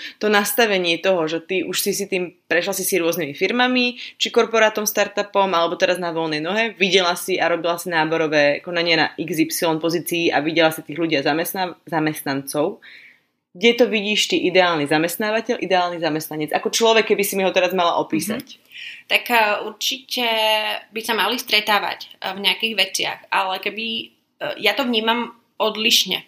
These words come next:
Speaker 2: Akože zamestnávateľ ideálny pre mňa je človek, alebo keď si ho predstavím ako človeka, tak je to hlavne človek, ktorý je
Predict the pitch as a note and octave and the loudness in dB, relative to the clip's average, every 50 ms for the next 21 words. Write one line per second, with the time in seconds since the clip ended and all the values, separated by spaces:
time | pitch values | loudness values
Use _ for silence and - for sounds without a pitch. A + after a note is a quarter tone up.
0 | _ _ - F#3+ F#3+ - - G3+ G#3 G3+ G3+ G3+ F3+ F#3+ A3 - - B3 A3+ A3 | _ _ -8 -8 -8 -6 -6 -6 -6 -2 0 0 0 0 0 -2 0 0 2 2
1 | A3 A3+ - - A3+ A3 - - G#3 G3 G#3 G3 F#3 F#3 F#3 F#3+ F#3+ - - G3 | 2 0 0 0 0 0 0 -2 -4 -2 0 0 0 -2 -4 -8 -8 -4 -4 -4
2 | G3+ G#3 G#3 G3+ G3 G3 G3 - - G3+ F3+ F#3 F#3+ A3 A3 - - - - - | -2 0 0 0 0 0 0 -2 -2 -2 -2 -8 -8 -10 -10 -10 -10 -12 -12 -8
3 | - - E3+ D3 - - - E3 E3+ G#3 G3 - - - - F#3 F3+ - - - | -4 -4 -2 -2 -4 -10 -10 -8 -8 -8 -6 -6 -8 -6 -6 -8 -8 -10 -14 -12
4 | - - F3+ F#3 F#3 F3+ F3+ - G3+ - - - - - - - - - - - | -8 -6 -4 -4 -4 -6 -8 -6 -4 -4 -4 -4 -4 -10 -8 -8 -8 -8 -8 -12
5 | - - - - - - - - - F#3+ A3+ A3+ A#3+ A#3 A3 A3+ G#3+ G#3+ A3 G#3+ | -16 -14 -14 -14 -14 -16 -12 -4 0 2 2 2 2 0 2 2 0 0 0 -4
6 | - - - - G#3+ G3+ G3 F#3+ G3+ G3 - - - - G3+ G3 G#3 G3 F#3+ F#3 | -4 -4 -4 -4 -2 -2 -2 -2 -2 -4 -6 -10 -12 -8 -6 -4 0 0 0 0